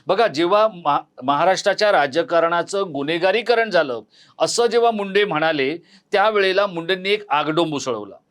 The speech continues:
आणि मुंडेंनी जे काही नेते महाराष्ट्रामध्ये, अ, तयार केले किंवा ज्यांना पुढे आणलं, त्यामध्ये मग स्वतः धनंजय मुंडे असतील, सुनील राणे असतील, अमित साटम असतील, पंकजा मुंडे असतील, अशी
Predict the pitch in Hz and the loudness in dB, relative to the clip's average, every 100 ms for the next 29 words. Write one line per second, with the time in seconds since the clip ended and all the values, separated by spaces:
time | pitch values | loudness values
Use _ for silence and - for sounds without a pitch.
0 | _ - 185 247 226 220 226 240 254 220 | _ -6 -2 -2 0 0 0 0 -2 -2
1 | 220 226 233 226 185 180 202 151 135 _ | -2 0 -2 0 -2 0 0 -2 -4 _
2 | 135 139 147 151 - 156 156 156 156 _ | -6 0 0 0 -2 0 0 -4 -4 _
3 | _ - 135 139 127 _ - 214 214 190 | _ -4 0 0 -2 _ -2 2 0 0
4 | 151 135 135 131 151 151 151 151 160 165 | -4 -2 -2 -2 0 0 0 -2 0 0
5 | 190 214 220 160 135 123 113 - - - | 0 2 2 0 -2 -2 -4 -12 -20 -2
6 | 208 214 214 208 185 - 170 180 170 147 | 0 2 2 0 -4 -4 0 2 2 0
7 | 143 139 151 156 147 147 165 202 - 185 | -4 -4 -2 -2 -2 -2 -2 -2 -2 -4
8 | 175 165 - - _ - 170 165 143 135 | -4 -6 -14 -20 _ -4 0 2 2 2
9 | 180 208 - 185 165 160 - _ - 151 | 2 0 -2 -2 -2 -4 -10 _ -4 -2
10 | 175 - 151 143 226 214 - - 165 160 | -4 -2 -2 2 0 0 -4 -2 -2 -2
11 | 156 _ - 156 180 165 156 151 185 226 | -10 _ -2 0 2 2 0 -2 0 2
12 | 208 - 175 160 156 - - - | 2 -2 -4 -6 -8 -14 -6 -4